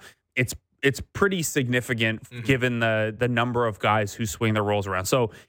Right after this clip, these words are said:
Speaker 1: it is not, now Gary's is obviously an extreme, going from thirty-seven to fifty-two percent.
Speaker 2: Yep.
Speaker 1: Um, one of the things that I would like to see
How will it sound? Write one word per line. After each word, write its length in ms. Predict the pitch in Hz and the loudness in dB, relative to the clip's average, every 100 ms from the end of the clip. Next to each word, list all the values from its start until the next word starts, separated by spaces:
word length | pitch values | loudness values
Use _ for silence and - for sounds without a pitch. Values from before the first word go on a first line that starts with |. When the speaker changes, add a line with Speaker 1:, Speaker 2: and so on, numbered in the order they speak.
| - | -2
Speaker 1:
it 140 | 160 | 2
is 220 | 185 175 143 | 2 0 0
not, 400 | 156 160 160 175 | 0 0 -2 -2
now 260 | 165 120 | 0 0
Gary's 360 | 101 123 131 120 | 0 0 0 0
is 100 | 120 | 0
obviously 340 | 117 113 123 | 0 0 -2
an 80 | 107 | -2
extreme, 400 | 104 - 139 160 | -2 -2 0 2
going 220 | 127 117 | 2 0
from 160 | 110 107 | -2 0
thirty-seven 480 | 113 113 104 107 107 | 0 0 -2 -2 -2
to 80 | |
fifty-two 400 | 98 107 117 107 | -2 -4 -4 -6
percent. 440 | 107 101 139 156 - | -6 0 0 0 -2
Speaker 2:
Yep. 240 | 98 - | -6 0
Speaker 1:
Um, 220 | 117 110 | 2 2
one 220 | 110 139 147 | 2 2 2
of 120 | 127 | 0
the 80 | 123 | 0
things 280 | 131 127 | 0 0
that 100 | 117 | 2
I 60 | 120 | 0
would 140 | 113 | 0
like 180 | 110 110 | 0 -2
to 80 | 110 | -4
see 420 | - - 113 110 | -4 0 2 0